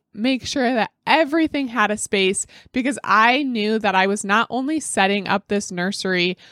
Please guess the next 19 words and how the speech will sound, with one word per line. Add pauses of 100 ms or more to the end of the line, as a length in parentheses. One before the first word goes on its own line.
(120)
for (280)
a
newborn
baby
who
is
not
going
to
appreciate
it,
but
these
were
gonna
be
the
foundations
of